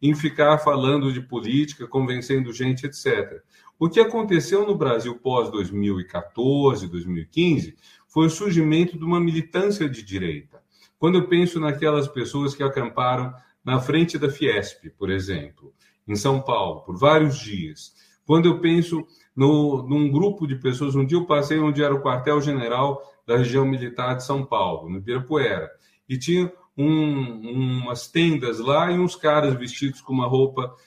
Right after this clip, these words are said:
que parecia roupa de militar, mas eles não eram militares,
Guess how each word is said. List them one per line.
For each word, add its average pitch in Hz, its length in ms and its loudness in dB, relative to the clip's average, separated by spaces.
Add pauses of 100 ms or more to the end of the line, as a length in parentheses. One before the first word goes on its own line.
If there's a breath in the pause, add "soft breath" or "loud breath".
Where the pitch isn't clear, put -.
(160 soft breath)
que 160 100 -6
parecia 170 640 2
roupa 139 400 2
de 113 120 -8
militar, 117 560 0
mas 104 180 -2
eles 110 160 -8
não 120 140 -6
eram 113 160 -4
militares, 127 580 -4